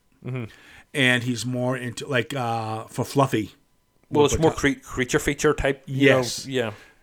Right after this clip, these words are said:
Speaker 2: For Fluffy,
Speaker 1: Mm-hmm.
Speaker 2: he kept calling his buddy Rob Bottin, who did The Thing
Speaker 1: Yeah, I, I
Speaker 2: and The
Speaker 1: read
Speaker 2: Howling,
Speaker 1: that. He advised
Speaker 2: and
Speaker 1: him.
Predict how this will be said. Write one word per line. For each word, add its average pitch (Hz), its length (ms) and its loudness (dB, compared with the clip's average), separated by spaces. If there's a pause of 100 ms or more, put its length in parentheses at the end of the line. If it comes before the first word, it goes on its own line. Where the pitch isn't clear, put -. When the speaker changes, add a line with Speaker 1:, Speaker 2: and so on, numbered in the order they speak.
(140)
Speaker 2:
For 123 120 -2
Fluffy, 139 540 2 (400)
Speaker 1:
Mm-hmm. 120 100 -6
Speaker 2:
he 139 120 2
kept 143 240 0
calling 127 320 4
his 104 100 -4
buddy 117 260 4
Rob 110 240 0
Bottin, 110 520 0
who 110 120 -6
did 107 200 0
The 110 100 -4
Thing 110 560 -2
Speaker 1:
Yeah, 123 220 -4
I, 120 140 -2
I - 40 2
Speaker 2:
and 123 80 -2
The 123 160 2
Speaker 1:
read 120 180 2
Speaker 2:
Howling, 123 500 4
Speaker 1:
that. - 60 -10
He 131 60 -2
advised 123 380 2
Speaker 2:
and 117 80 0
Speaker 1:
him. 156 80 -4